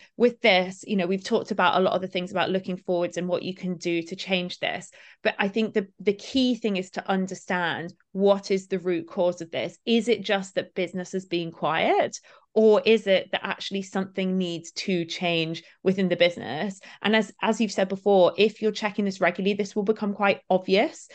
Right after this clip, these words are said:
that something's going wrong or going right. And so you can actually do something about it. Now, if it's a more of a, like a, a business piece, as opposed to you just haven't done enough marketing or what have you, or you haven't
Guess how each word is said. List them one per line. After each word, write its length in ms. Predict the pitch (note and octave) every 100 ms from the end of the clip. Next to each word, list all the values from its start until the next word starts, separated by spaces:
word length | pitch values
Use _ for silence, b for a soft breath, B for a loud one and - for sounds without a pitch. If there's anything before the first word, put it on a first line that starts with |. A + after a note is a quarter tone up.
| B _
that 160 | G3 -
something's 500 | G3+ - F3+ F#3 F#3+
going 300 | F3+ F3+ F#3
wrong 200 | E3+ F3
or 120 | F3
going 280 | F3 E3+ F3
right. 260 | E3+ E3+
And 180 | - F#3
so 100 | -
you 80 | G3
can 120 | F#3+
actually 300 | F#3 - F#3+
do 140 | F#3 F#3
something 360 | F3+ - E3
about 340 | D#3+ - E3+ -
it. 240 | G2 - - _ _ _ _ _
Now, 320 | G#3 G3 F#3 B B -
if 180 | C4
it's 200 | D4 -
a 60 | A#3
more 320 | A3 G#3+ G3+
of 140 | F#3+ F#3+
a, 60 |
like 180 | F#3+ F#3
a, 140 | F#3 -
a 100 | F#3
business 680 | F#3 - G3+ G3+ A3+ A#3+ -
piece, 340 | - B3 C4+ -
as 160 | F#3 F#3+
opposed 340 | F#3+ F#3+ F#3
to 60 | F3+
you 100 | F3
just 240 | - F#3+ _ B
haven't 300 | - G#3 G3+
done 180 | G#3 G3
enough 260 | F#3 F#3 F#3+
marketing 640 | G3 F#3+ F#3+ - G3+ G#3+
or 100 | F3+
what 180 | F3+ E3+
have 220 | F#3 F3+
you, 180 | F#3 F3+
or 40 |
you 140 | D#3+ F3+
haven't 340 | G#3 A3+ G3